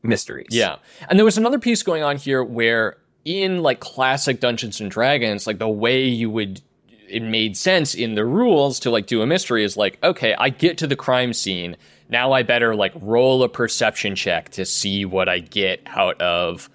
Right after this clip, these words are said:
Speaker 2: investigating the crime scene. And if I fail that check, fuck." <laughs> Like, like, the whole game
Speaker 1: Right.
Speaker 2: just, like, runs into a brick wall. Like, if I don't find the secret door to move forward through the dungeon, but the only way through the dungeon is to enter the secret door, like,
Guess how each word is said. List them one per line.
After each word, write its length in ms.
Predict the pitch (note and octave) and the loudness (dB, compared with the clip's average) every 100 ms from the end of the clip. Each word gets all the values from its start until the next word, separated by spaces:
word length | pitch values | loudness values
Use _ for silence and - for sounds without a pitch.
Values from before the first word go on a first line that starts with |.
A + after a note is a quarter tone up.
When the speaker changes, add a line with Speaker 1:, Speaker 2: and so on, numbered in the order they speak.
| _ _ - | _ _ -8
Speaker 2:
investigating 600 | G2+ D#3 - A2 F2 F2+ | -2 -2 0 -2 -2 -6
the 100 | F#2+ | -6
crime 280 | - C#2 | -4 -6
scene. 280 | - D2 A#1+ - _ _ A2+ | -6 -8 -8 -14 _ _ -8
And 100 | A2 | -2
if 80 | |
I 100 | A2 | -2
fail 340 | G2+ - A#3 F#3 | -2 2 4 4
that 200 | B2 - | 2 0
check, 440 | - G#2+ G2+ - _ _ _ _ _ _ _ _ | 0 0 -2 -8 _ _ _ _ _ _ _ _
fuck." 420 | - B2+ - - _ | 2 2 2 -8 _
<laughs> 60 | |
Like, 220 | - D3+ C5 B4+ | 0 0 0 0
like, 160 | C#4+ A#3 | 4 6
the 100 | A3 | 6
whole 360 | - B3+ A#3 A3 | 4 6 8 6
game 160 | F#3+ | 6
Speaker 1:
Right. 140 | F3+ D3 | 4 4
Speaker 2:
just, 200 | D3+ E3+ | 0 0
like, 140 | C#3 | 0
runs 360 | B2+ C#3 C#3+ C#3 | 2 2 2 0
into 200 | C3 B2 | 0 0
a 80 | |
brick 280 | A2 A2+ G#2+ | 0 0 0
wall. 460 | C3 F3+ B2 D#2+ - - - | 2 4 6 4 -2 -18 -10
Like, 100 | D#3 | -2
if 60 | D3 | 0
I 80 | |
don't 340 | C3+ E3 F3 E3+ | 2 4 4 2
find 300 | C#3+ C#3+ C#3 | 0 2 0
the 60 | |
secret 380 | C3 D3+ B2+ C#3 | 0 0 -2 -2
door 220 | B2 B2+ | 2 4
to 80 | C3+ | 4
move 220 | A#2+ B2+ | 2 -2
forward 360 | - B2 B2 A#2+ | 2 4 4 2
through 160 | C3 B2 | 0 -2
the 80 | |
dungeon, 440 | G#2 A2+ C3 D#3+ D#3+ - - | 0 0 0 -2 -4 -10 -4
but 100 | A#2+ | -2
the 120 | - | 0
only 300 | B2+ D3+ D3+ | 2 4 4
way 220 | C#3+ C3+ C3+ | 4 4 4
through 220 | - C3+ | 2 0
the 100 | B2+ | 2
dungeon 380 | A#2+ B2 D3+ C3+ | 0 2 0 0
is 100 | A2 | 2
to 240 | B2 G2+ | 2 2
enter 220 | A2+ A2 | 0 0
the 140 | A#2 G#2 | 0 0
secret 400 | - A#2 A2+ G2+ | -2 -2 -2 -2
door, 280 | G2+ C3 D3 | 2 2 2
like, 180 | G2 G2 | 0 -2